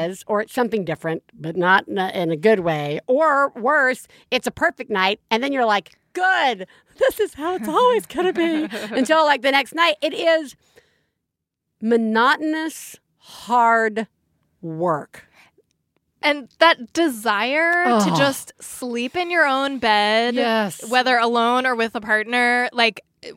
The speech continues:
Speaker 2: without your kids interrupting you, like, to just sleep through a night in your own bed, like, that is, like, a feeling that it's,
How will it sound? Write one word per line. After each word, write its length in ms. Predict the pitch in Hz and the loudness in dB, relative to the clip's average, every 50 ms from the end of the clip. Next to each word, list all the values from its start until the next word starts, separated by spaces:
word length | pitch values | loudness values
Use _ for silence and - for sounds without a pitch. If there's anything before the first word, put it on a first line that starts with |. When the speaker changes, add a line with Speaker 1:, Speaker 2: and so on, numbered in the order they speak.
| 240 | -6
Speaker 2:
without 380 | 214 247 240 - 294 320 381 415 | -2 -2 0 0 2 0 2 2
your 120 | 392 403 | 2 0
kids 320 | - - - 349 320 285 262 | 0 0 0 2 2 2 0
interrupting 480 | 294 285 262 285 262 240 247 285 285 285 | -2 -2 0 2 0 0 0 -2 -6 -4
you, 140 | 285 302 285 | -2 -2 0
like, 200 | 254 262 262 - | 0 0 0 0
to 120 | - 285 | -4 -4
just 200 | 240 285 262 - | -2 -4 -4 -4
sleep 600 | - - - 302 277 302 339 370 440 523 _ - - _ - - _ _ _ _ _ _ _ _ _ | -8 -10 -8 -4 -2 0 2 2 2 0 _ -10 -20 _ -20 -20 _ _ _ _ _ _ _ _ _
through 480 | - - - 330 339 392 415 427 427 403 | -18 -12 -6 -2 0 2 2 4 4 2
a 40 | 392 | 2
night 600 | 349 339 302 247 226 220 214 - - - - - _ _ _ | 2 0 0 0 0 -2 -4 -6 -10 -16 -16 -16 _ _ _
in 240 | - 294 302 330 339 | -4 -4 -2 -2 0
your 220 | 359 359 339 320 | 0 0 2 2
own 260 | 302 294 294 294 285 247 | 2 2 0 0 -2 -2
bed, 320 | 226 208 214 254 285 240 | -2 0 0 0 0 0
like, 160 | 269 262 - _ - - - - - - | -2 -2 -4 _ -20 -20 -20 -20 -20 -14
that 400 | 226 233 302 311 349 440 494 466 - | -6 -2 0 2 2 2 0 -2 -4
is, 180 | - 381 440 403 | -2 -2 -2 0
like, 140 | 403 370 - | -2 -2 -2
a 100 | 285 - | -2 -6
feeling 800 | - _ _ _ - 302 302 311 320 339 339 339 330 339 339 339 320 _ _ _ _ _ | -6 _ _ _ -2 0 2 2 2 2 2 0 0 -2 -6 -10 -14 _ _ _ _ _
that 580 | - 220 208 226 262 254 247 247 247 233 226 - _ _ _ _ _ _ - | -18 -14 -8 -2 0 2 2 4 2 2 0 -4 _ _ _ _ _ _ -2
it's, 220 | 320 - - 269 | -2 -2 -2 -4